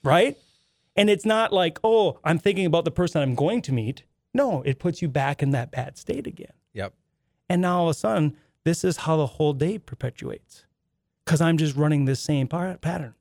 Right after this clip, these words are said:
Speaker 1: We think ninety thousand thoughts a day.
Speaker 2: Mm-hmm.
Speaker 1: The problem is ninety percent of the same dang thing you thought
Speaker 2: Same
Speaker 1: the
Speaker 2: thing.
Speaker 1: day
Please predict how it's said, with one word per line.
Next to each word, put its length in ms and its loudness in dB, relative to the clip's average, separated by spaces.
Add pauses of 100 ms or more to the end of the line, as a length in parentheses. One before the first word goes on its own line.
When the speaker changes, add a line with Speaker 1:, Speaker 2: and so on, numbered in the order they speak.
(180)
Speaker 1:
We 200 2
think 280 -2
ninety 460 2
thousand 720 0
thoughts 380 -2
a 40 -4
day. 280 -4 (280)
Speaker 2:
Mm-hmm. 280 -16 (180)
Speaker 1:
The 120 4
problem 360 2
is 120 0
ninety 340 2
percent 380 0
of 120 -2
the 80 -4
same 360 0
dang 200 2
thing 200 0
you 120 2
thought 280 0
Speaker 2:
Same 160 -18
Speaker 1:
the 100 2
Speaker 2:
thing. 80 0
Speaker 1:
day 320 2